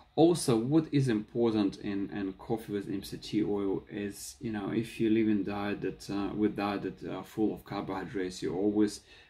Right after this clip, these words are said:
getting tired, you, you tend to put weight on. It will help you to transition into ketosis or ketogenic diet,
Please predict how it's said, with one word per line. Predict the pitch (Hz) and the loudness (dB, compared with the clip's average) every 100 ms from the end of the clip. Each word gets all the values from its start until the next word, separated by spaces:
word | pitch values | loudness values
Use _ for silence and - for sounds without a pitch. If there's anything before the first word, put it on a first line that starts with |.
| - 143 | -20 -6
getting | 104 104 95 | -6 -4 -4
tired, | 90 - 98 98 95 90 | -6 -8 -6 -4 -4 -4
you, | 95 98 95 | -2 0 2
you | 101 | 0
tend | 101 107 101 | -2 -4 -4
to | - | -6
put | 104 - | -8 -6
weight | 98 98 101 | -2 0 -2
on. | 85 98 98 - - - - - | -2 -2 -4 -6 -20 -20 -4 0
It | 139 - | 0 2
will | 131 | 2
help | 127 - 135 135 123 | 2 2 4 6 4
you | |
to | 107 | -2
transition | - - 98 92 113 113 104 98 110 - - | -4 -4 -2 0 0 0 0 0 0 -4 -4
into | 117 120 107 - | -2 -2 -6 -12
ketosis | - - - 135 131 - - - 120 120 - 87 - | -14 -16 -6 0 0 -2 -10 -2 0 0 -4 -6 -8
or | 107 | -12
ketogenic | 107 - 110 104 107 98 87 | -10 -4 -2 0 0 0 -2
diet, | - 101 95 90 | -2 0 0 -2